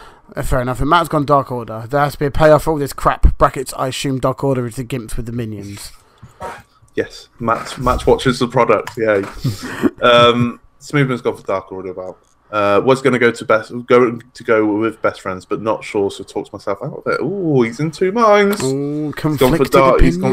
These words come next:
Speaker 2: for
Speaker 1: opinions.
Speaker 2: Dark Order either way.
Speaker 1: Ooh.
Speaker 2: Um, were these two not allowed in the women's battle royale?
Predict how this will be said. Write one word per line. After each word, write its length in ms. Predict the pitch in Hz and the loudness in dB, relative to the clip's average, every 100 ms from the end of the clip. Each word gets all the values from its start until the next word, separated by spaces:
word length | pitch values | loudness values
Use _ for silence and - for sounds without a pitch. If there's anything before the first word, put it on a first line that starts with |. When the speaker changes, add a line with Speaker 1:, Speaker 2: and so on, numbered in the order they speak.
| 135 | 0
Speaker 2:
for 80 | 135 | -4
Speaker 1:
opinions. 120 | 123 | -2
Speaker 2:
Dark 380 | 131 127 123 127 | -2 -2 -4 -6
Order 300 | 120 117 107 156 | -4 -2 -2 0
either 200 | 180 233 | -2 0
way. 180 | 262 262 | -2 -2
Speaker 1:
Ooh. 1800 | 262 269 269 240 139 - - - _ - - - - - - _ - 127 | -4 -4 -6 -8 -10 -10 -14 -16 _ -20 -14 -12 -12 -14 -20 _ -2 4
Speaker 2:
Um, 560 | 139 143 143 143 139 139 _ _ - _ - - - - | 6 8 6 4 -2 -10 _ _ -20 _ -20 -20 -20 -8
were 160 | 135 147 | -2 0
these 240 | 180 160 | 0 -4
two 180 | - 185 | -6 -6
not 220 | 160 143 | -6 -6
allowed 340 | 165 151 147 139 | 2 4 4 0
in 100 | 135 | -4
the 80 | 135 | -2
women's 260 | 131 123 | -2 -2
battle 300 | 120 117 123 | -2 -2 -4
royale? 440 | 113 110 95 90 | -4 0 0 -2